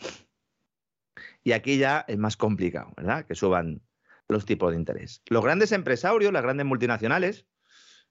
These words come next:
son empresarios, eh, por definición, en este caso, porque lo que han hecho ha sido aprovechar que el Banco Central Europeo compraba la deuda en el mercado secundario para, eh, refinanciarse.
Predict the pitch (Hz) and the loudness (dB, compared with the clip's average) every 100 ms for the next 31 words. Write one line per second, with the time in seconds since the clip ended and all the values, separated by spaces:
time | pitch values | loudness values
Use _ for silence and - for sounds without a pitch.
0 | _ - 147 175 170 123 160 160 151 135 | _ -4 -2 0 0 0 2 2 2 2
1 | - 117 110 107 110 127 113 92 147 143 | 2 0 0 0 0 2 0 2 0 0
2 | - 127 131 123 135 165 202 117 95 98 | -2 0 0 0 0 0 -2 -2 0 0
3 | 101 120 135 131 135 107 95 92 147 147 | 0 0 0 0 0 2 0 2 0 0
4 | 101 92 107 113 113 110 117 120 101 90 | -2 -4 -2 0 0 0 0 0 0 0
5 | 117 113 113 131 123 139 - - - - | 2 2 2 2 2 0 -6 -20 -12 -2
6 | 131 131 123 160 156 156 151 127 143 147 | 2 4 2 4 2 2 0 0 2 2
7 | 139 - _ _ _ _ _ _ _ - | -2 -4 _ _ _ _ _ _ _ -2
8 | 117 131 131 _ 101 95 95 92 90 95 | 0 0 -4 _ -2 0 0 0 0 0
9 | 90 90 76 - | 0 -2 -2 -4